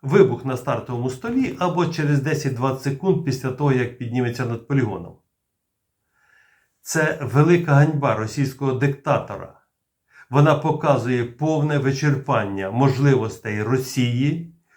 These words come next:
у ескалації війни в Україні, в Україні. Вони зараз не в змозі забезпечити окупантів навіть снарядами.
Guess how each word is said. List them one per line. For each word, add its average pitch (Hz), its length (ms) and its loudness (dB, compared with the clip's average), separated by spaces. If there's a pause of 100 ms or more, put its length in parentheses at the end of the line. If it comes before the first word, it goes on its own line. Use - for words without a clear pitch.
(400)
у 165 220 4
ескалації 147 680 0
війни 139 280 2
в 143 80 2
Україні, 123 640 -4
в 117 80 -4
Україні. 135 560 -6 (460)
Вони 160 320 6
зараз 151 460 0
не 143 160 2
в 147 80 2
змозі 151 460 2
забезпечити 143 1000 -2
окупантів 151 680 -2
навіть 151 360 2
снарядами. 101 880 0